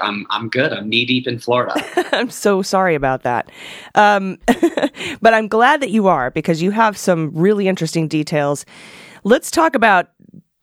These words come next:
Speaker 2: Gates Gate, I guess. Um, up to this point, I, I think where we left off was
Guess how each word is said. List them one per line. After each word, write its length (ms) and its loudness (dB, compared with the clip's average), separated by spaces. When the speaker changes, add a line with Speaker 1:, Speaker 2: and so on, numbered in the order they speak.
Speaker 2:
Gates 420 0
Gate, 480 -6
I 120 -4
guess. 480 -6
Um, 360 -2
up 220 0
to 140 0
this 160 -2
point, 560 -4
I, 260 2
I 40 0
think 320 -2
where 200 4
we 160 -4
left 320 0
off 640 0
was 920 0